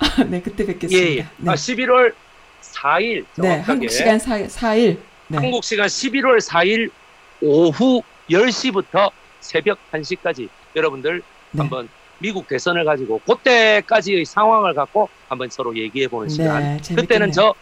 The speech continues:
Speaker 2: 브랜텔러포 백이성 강사 채널로
Speaker 1: 음.
Speaker 2: 선즈님이
Speaker 1: 뭐,
Speaker 2: 들어오십니다.
Speaker 1: 뭐, 그럴, 그럴 수 있어요. 얼마든지.
Speaker 2: 예.
Speaker 1: <laughs> 제가 뭐,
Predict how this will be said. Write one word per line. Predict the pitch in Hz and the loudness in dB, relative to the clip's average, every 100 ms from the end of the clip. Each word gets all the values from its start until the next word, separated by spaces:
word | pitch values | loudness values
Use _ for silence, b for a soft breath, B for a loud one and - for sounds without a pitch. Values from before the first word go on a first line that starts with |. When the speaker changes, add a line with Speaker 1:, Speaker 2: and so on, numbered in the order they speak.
| _ | _
Speaker 2:
브랜텔러포 | 175 208 202 214 180 160 | 0 0 2 0 2 0
백이성 | 156 147 202 226 | -2 -4 -2 0
강사 | 185 147 156 | -2 -2 -4
채널로 | - 170 151 120 131 185 - - | -4 -6 -4 -2 0 0 -2 -16
Speaker 1:
음. | 127 | -4
Speaker 2:
선즈님이 | 220 240 202 147 127 156 165 | 0 0 0 -4 -4 -6 -10
Speaker 1:
뭐, | _ - | _ 2
Speaker 2:
들어오십니다. | 175 135 - - 67 | 4 4 0 -12 -8
Speaker 1:
뭐, | 196 233 | 0 0
그럴, | 226 269 208 | 4 4 4
그럴 | - 262 | 2 0
수 | 262 262 | 0 -2
있어요. | 226 - 170 185 | -2 -2 -2 0
얼마든지. | 190 190 156 143 185 - - 302 | 0 0 -2 -6 -2 -2 4 4
Speaker 2:
예. | 143 | 6
Speaker 1:
<laughs> | |
제가 | - 233 220 | 6 6 6
뭐, | 220 208 | 0 0